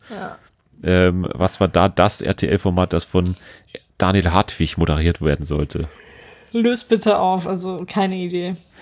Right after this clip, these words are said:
Speaker 2: Äh, es war eins, das du natürlich auch erkannt hast, ähm, als, als Fake damals, ähm, weil ich ein,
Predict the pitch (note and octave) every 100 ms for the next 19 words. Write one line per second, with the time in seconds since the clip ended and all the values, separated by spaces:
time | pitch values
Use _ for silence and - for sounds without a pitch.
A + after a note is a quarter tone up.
0 | - - - _ _ _ - F#2 F2 D#2
1 | - F#2 A2+ - F#2 G#2+ A#2+ - - -
2 | - - G2 - G#2+ G2+ F#2+ - A#2+ A#2+
3 | - F#2 - - - G#2+ C#3 - E2 -
4 | - - E2+ E2+ F2 E2+ - - D#2+ -
5 | D#2+ - - D#2+ G#2+ - E2+ E2+ F#2 B2+
6 | - - _ - - _ _ E2+ F2+ F2+
7 | F#2+ G2 F#2+ - _ _ _ C#2+ D#2+ G#2+
8 | - G2+ - A#1 F2+ A2 G#2+ F#2 C2